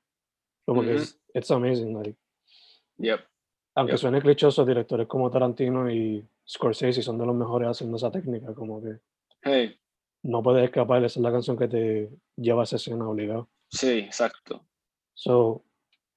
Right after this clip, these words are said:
Speaker 1: dicho eso, les quería preguntar, si ustedes fuesen a coger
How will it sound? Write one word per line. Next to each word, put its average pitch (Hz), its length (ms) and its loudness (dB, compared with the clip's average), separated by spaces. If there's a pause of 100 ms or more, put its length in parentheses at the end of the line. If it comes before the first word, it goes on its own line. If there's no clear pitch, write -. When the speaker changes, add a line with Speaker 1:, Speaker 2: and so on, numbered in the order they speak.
(520)
Speaker 1:
dicho 123 480 2
eso, 139 500 4 (1200)
les 123 220 4
quería 113 260 2
preguntar, 123 720 4 (640)
si - 120 2
ustedes 131 320 4
fuesen 143 300 2
a 135 80 2
coger 135 560 4